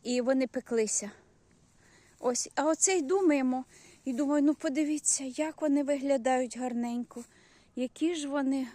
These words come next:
гарнющі. Це вітер у нас був і повалив в цю сторону, то вони всі були туди повалені.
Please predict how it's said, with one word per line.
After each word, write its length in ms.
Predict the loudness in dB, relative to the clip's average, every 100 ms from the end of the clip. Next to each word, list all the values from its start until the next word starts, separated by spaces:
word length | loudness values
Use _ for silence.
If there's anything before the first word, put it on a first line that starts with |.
| -20 -16
гарнющі. 840 | -6 -2 0 0 0 -4 -6 -8 -10 -18 -20 -4
Це 160 | 0 2
вітер 340 | 0 2 2
у 40 |
нас 300 | 4 2 0
був 380 | -2 0 0 -2 -14 -20 -20 -20 -20 _
і 300 | 2 4 4 4
повалив 800 | 2 4 6 6 4 4 4 2 -6 -10 -10 -12 -20 -20 -10
в 60 |
цю 200 | -2 -2
сторону, 580 | -2 4 6 6 4 0
то 100 | 0
вони 240 | 4 4 4
всі 260 | 2 0
були 300 | 2 2 2
туди 320 | -2 -2 -2 -2
повалені. 760 | -2 2 2 2 0 -4